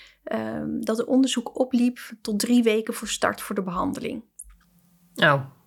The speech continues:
Speaker 2: ja, dat is, eh, inderdaad wel belangrijk om te noemen. Ehm, welke studie was nog meer interessant?
Speaker 1: Ja, lenvatinib everolimus versus cabozantinib in de tweede lijn.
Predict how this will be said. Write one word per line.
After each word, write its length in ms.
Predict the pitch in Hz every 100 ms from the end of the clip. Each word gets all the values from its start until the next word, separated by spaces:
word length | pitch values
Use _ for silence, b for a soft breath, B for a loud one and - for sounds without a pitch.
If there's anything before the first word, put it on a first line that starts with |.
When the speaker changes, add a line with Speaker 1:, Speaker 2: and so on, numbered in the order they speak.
| -
Speaker 2:
ja, 180 | 160 120
dat 240 | 147 156
is, 140 | -
eh, 460 | 180 170 156 156 160
inderdaad 380 | 202 165 160 156
wel 100 | 165
belangrijk 380 | 151 147 143 135
om 80 | 147
te 120 | 143
noemen. 300 | 147 151 - B B B B B B B
Ehm, 760 | - 202 196 196 196 196 196 202
welke 240 | 226 262
studie 220 | - 262 220
was 160 | 208
nog 140 | 208 196
meer 200 | 139 135
interessant? 720 | 156 160 - 156 - - -
Speaker 1:
Ja, 160 | 247
lenvatinib 800 | 254 254 254 320 311 277 254 247
everolimus 840 | - 240 254 247 277 311 302 392 -
versus 400 | - 240 233 -
cabozantinib 880 | 247 226 226 247 302 - 285 311 -
in 60 |
de 100 | 254
tweede 380 | 233 247 277 208
lijn. 420 | 185 214 403 480